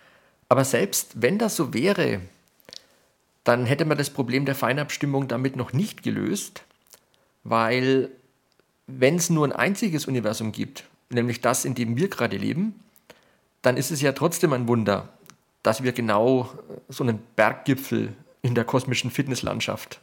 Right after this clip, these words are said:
erwischt haben. Ja? Und die Existenz von vielen möglichen Berggipfeln, die würde bloß dann als Argument taugen, wenn es viele und am besten sogar unendlich viele Universen geben würde,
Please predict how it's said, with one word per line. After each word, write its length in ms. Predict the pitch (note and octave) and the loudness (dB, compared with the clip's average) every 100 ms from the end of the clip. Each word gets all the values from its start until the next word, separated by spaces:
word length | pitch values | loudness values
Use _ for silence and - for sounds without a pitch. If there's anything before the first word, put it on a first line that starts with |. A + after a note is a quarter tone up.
| - | -4
erwischt 340 | A#2 A#2+ - | 0 2 0
haben. 240 | - F2 E2+ | -4 -6 -4
Ja? 220 | A2+ G3+ - - - - - - - - - - | -4 -6 -10 -20 -20 -20 -20 -20 -20 -20 -18 -10
Und 160 | A#2+ | -2
die 80 | - | 2
Existenz 460 | - - C#3+ C3+ D3 | 2 2 4 4 4
von 180 | C3+ A#2 | -2 -2
vielen 400 | - D#3 A3 G3+ | 0 2 4 4
möglichen 540 | F3 F3 E3+ E3 D3 _ _ | 4 4 0 -2 -4 _ _
Berggipfeln, 760 | A#2 A#2 E3+ E3 - D#3 D3+ D3+ - - - _ _ - | 0 2 2 0 2 0 0 -4 -14 -20 -20 _ _ 2
die 120 | C3+ | 4
würde 160 | C#3+ | 4
bloß 300 | D3 C3 C3 | 4 2 2
dann 220 | - A#2+ G#3 | 2 2 4
als 200 | D#3+ - | 0 0
Argument 480 | C3+ C3+ A#2+ A#2 A2+ | 0 0 0 -2 -2
taugen, 480 | - A#2+ F#3+ A#3+ - - - - - _ _ | -2 0 -2 -4 -12 -20 -20 -20 -20 _ _
wenn 300 | A2+ A2+ C3 | 0 4 4
es 340 | C#3+ C#3 - - | 4 0 -2 -6
viele 600 | - D#3 A3 C3 G3+ A#3+ - C#3+ | -2 0 2 2 0 -2 -10 -10
und 160 | C#3 | -4
am 120 | C3 C3 | -2 -2
besten 260 | C3+ E3 | -2 -2
sogar 260 | D3 C3+ - | 0 0 2
unendlich 480 | C#3 G#2+ G3 F3+ - | 2 2 0 0 -2
viele 380 | D3 C3 A2 G#2+ - _ | -2 0 0 -4 -16 _
Universen 560 | C3 B2 G2+ - C#3+ A2 A2+ _ - | -2 0 2 0 -2 -6 -10 _ -4
geben 260 | A#2+ A2 | -4 -2
würde, 300 | G#2+ A2 G3 | -4 -2 -2